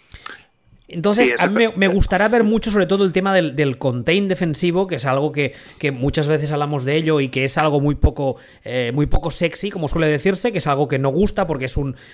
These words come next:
Speaker 1: algo como muy fundamental, muy de, muy de técnica, muy, muy clásico, muy teórico,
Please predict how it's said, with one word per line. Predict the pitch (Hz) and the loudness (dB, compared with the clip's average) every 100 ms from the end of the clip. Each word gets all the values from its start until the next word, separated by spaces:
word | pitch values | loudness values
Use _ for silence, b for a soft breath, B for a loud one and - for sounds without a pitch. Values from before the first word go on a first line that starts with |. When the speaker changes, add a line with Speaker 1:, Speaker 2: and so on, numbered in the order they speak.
| B | B
Speaker 1:
algo | 143 143 139 | -2 0 0
como | 139 135 | 0 0
muy | 143 156 | 0 0
fundamental, | - 143 131 139 185 170 156 | 0 -2 0 0 0 0 0
muy | 143 139 | 0 0
de, | 135 B B B - | -2 B B B -2
muy | 143 | 0
de | 135 127 | 2 0
técnica, | 175 180 170 160 160 | 0 0 0 0 0
muy, | 147 143 | 0 -4
muy | 127 127 123 | -2 -2 -2
clásico, | 139 175 185 170 156 156 | 0 2 2 -2 -4 -2
muy | 139 | -2
teórico, | 131 165 190 180 214 | 0 2 2 0 -4